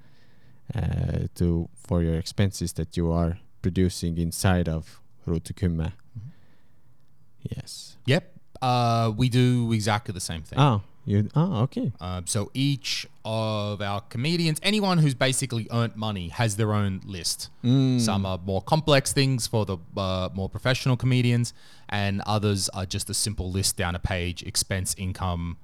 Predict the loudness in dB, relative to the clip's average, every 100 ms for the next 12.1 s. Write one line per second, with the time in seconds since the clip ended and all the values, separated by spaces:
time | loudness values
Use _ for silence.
0 | -8 -6 -6 -6 -6 -6 -6 -4 -6 -10
1 | -20 -12 -4 -2 -2 -6 -14 -10 -8 -6
2 | -4 -6 -8 -10 -6 0 2 4 2 0
3 | -6 -6 -14 -20 -20 -12 -10 -4 -4 -2
4 | -4 -6 -16 -10 -8 -4 -4 -4 -8 -20
5 | -2 4 6 6 4 4 2 0 0 2
6 | 2 2 2 0 -2 -6 -18 -20 -20 -18
7 | -12 -6 2 4 6 6 4 2 0 -4
8 | -8 -2 0 2 2 4 6 4 -2 -18
9 | -20 -20 -20 -10 -6 -2 0 2 2 2
10 | 0 -2 -8 -20 -20 -20 -14 -14 -14 -20
11 | -10 -2 0 0 0 0 0 0 -2 -4